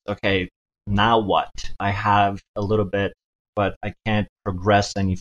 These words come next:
further at this point without being in, in a dangerous place to blow up my account again. So at first I was doing, uh,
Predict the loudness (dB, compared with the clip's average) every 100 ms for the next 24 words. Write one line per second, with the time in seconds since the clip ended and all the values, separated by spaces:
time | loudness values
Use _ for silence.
0 | 2 2 4 2 0 -2 -6 -8 -8 _
1 | -4 -2 -2 -4 -2 0 -2 -4 -16 -18
2 | _ -4 -2 0 -2 -6 -4 -2 -2 -2
3 | -2 -2 0 0 0 -4 -4 -2 0 -2
4 | -6 -8 -6 -8 _ 0 0 0 -4 -6
5 | -8 -12 -16 _ -14 -10 -12 -12 _ _
6 | _ _ _ _ 0 4 6 6 6 2
7 | -2 _ _ _ -18 -18 _ _ _ _
8 | -2 -2 0 6 8 6 2 -2 4 6
9 | 6 2 0 0 2 2 2 2 0 0
10 | -2 -2 -2 -2 -4